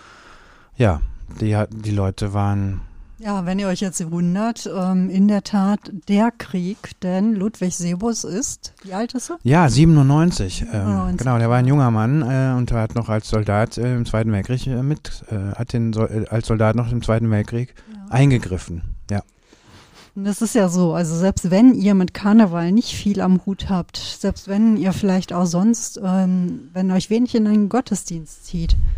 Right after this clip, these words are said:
Speaker 2: guckt da mal rein. Also <laughs> ich find's immer wieder ganz faszinierend, denn da ist eine Wahrhaftigkeit und ein,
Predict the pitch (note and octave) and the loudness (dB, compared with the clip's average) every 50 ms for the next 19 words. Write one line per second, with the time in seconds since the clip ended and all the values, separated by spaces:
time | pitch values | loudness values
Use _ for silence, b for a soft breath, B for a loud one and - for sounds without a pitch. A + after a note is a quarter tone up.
0 | B B B B B B B B _ - - G#3 - - A3+ G3+ G3 G3+ G3+ G3 | B B B B B B B B _ 0 0 0 0 2 2 2 4 4 4 4
1 | F#3+ E3+ E3+ G#3+ B3 F#3+ D#3+ E3 E3 D#3+ - F3+ E3+ F#3 A#3+ - - - - - | 2 2 0 0 -2 -2 -2 -4 -4 -6 -4 -2 0 2 2 2 2 0 -10 -20
2 | _ _ _ _ _ _ _ - - - - - F#3+ - - G3+ G3+ - G3+ F#3+ | _ _ _ _ _ _ _ -20 -18 -12 -8 -8 -6 -2 0 0 0 0 0 0
3 | F#3+ G3 F3 F#3 F3+ F#3 F3 F3+ F3 E3+ E3+ D3+ F3+ E3+ F3 E3 - - - - | 0 0 0 0 -2 -2 -2 -2 -2 -4 -4 -4 -4 -4 -4 -4 -6 -8 -10 -6
4 | G3 F3+ - - - G3 F3+ F3+ G3 G#3+ G3+ F3+ E3+ E3 D#3 - - - - F3 | -6 -6 -6 -8 -10 -10 -10 -10 -10 -8 -6 -4 -4 -4 -4 -6 -8 -6 -4 -4
5 | E3 E3 E3+ E3+ E3+ D#3+ F3 E3+ - - F3 - F#3+ F3 F3 F3+ F3+ F#3 F#3 F3+ | -2 -2 -2 -2 -2 -2 -2 -4 -4 -6 -8 -6 -2 0 0 2 2 2 2 0
6 | F3+ F3+ F#3 - - - E3+ D#3+ F3+ F#3 E3+ G3 A#3 - - - A3+ - - - | 0 -2 -4 -6 -10 -12 -6 -4 -4 -2 0 -2 -2 -4 -4 -10 -10 -10 -10 -10
7 | - A3 G3+ G3+ G3+ G3+ - - - F3+ F3+ F3+ F#3 F#3 F3 - - F#3 F3 F3 | -8 -6 -4 -4 -4 -6 -8 -8 -8 -6 -4 -4 -4 -4 -6 -8 -8 -6 -4 -2
8 | F3 F3 F3 F3 F3+ F#3 G#3 | -2 -2 -2 -2 -4 -6 -10